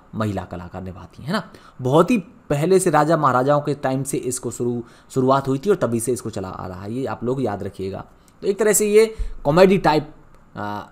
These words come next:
ये जो त्यौहार है, महोत्सव है, ये भी आप लोग याद रखिएगा, क्योंकि यहाँ पर महिला कलाकार, जो पुरुष कलाकार होते हैं, वो महिलाओं का किरदार निभाते हैं और जो महिला होती है, वो पुरुषों का किरदार निभाते हैं, है ना? और महोत्सव के दौरान राज्यपाल, इसकी जो शुरुआत की गई थी, राज्यपाल ने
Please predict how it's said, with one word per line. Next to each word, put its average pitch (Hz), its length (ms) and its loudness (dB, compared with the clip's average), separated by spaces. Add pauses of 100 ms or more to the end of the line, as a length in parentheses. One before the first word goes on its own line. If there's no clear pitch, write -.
ये 123 160 2
जो 117 240 2
त्यौहार 110 440 -2
है, 214 180 -4 (160)
महोत्सव 127 480 0
है, 190 100 2
ये 131 140 4
भी 120 140 0
आप 117 240 -4
लोग 117 140 0
याद 104 200 -4
रखिएगा, 143 260 -6
क्योंकि 156 240 -6
यहाँ 131 120 0
पर 135 200 -4 (440)
महिला 113 320 2
कलाकार, 147 440 0
जो 135 100 -2
पुरुष - 260 0
कलाकार 135 360 0
होते 127 160 -2
हैं, 117 60 -2
वो 127 80 -2
महिलाओं 113 400 -2
का - 80 -16
किरदार 131 340 -2
निभाते 120 320 -4
हैं 156 140 -12 (440)
और 131 120 -2
जो 135 80 0
महिला 127 300 2
होती 147 260 0
है, 151 40 0
वो 147 80 2
पुरुषों 117 320 -6
का 110 100 -4
किरदार 98 360 -6
निभाते 92 320 -14
हैं, 92 80 -14
है 160 80 -4
ना? 247 120 -6 (640)
और 120 240 4
महोत्सव 143 400 0
के 185 100 4
दौरान 156 360 4 (300)
राज्यपाल, 143 440 4
इसकी 143 180 -4
जो 131 120 -2
शुरुआत 135 360 -2
की 139 80 -6
गई 135 160 0
थी, 135 120 -8
राज्यपाल 127 380 0
ने 131 240 -2